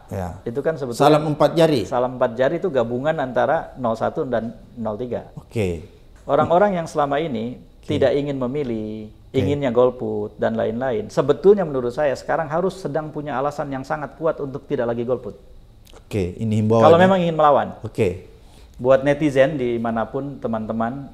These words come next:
Speaker 2: netizen berada dan selama ini terlibat dalam aktivitas perlawanan, silahkan berkunjung ke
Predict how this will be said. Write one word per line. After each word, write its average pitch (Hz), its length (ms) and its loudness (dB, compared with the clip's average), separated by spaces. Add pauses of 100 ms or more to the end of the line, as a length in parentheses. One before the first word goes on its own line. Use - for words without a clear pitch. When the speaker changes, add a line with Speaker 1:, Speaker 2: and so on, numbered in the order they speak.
Speaker 2:
netizen 113 640 -4 (400)
berada 110 520 -2 (320)
dan 117 200 -6
selama 113 300 -2
ini 123 100 -4
terlibat 113 460 -2
dalam 104 400 -4 (400)
aktivitas 117 560 -8
perlawanan, 110 680 -4 (240)
silahkan 156 560 2
berkunjung 139 720 -2
ke 139 160 2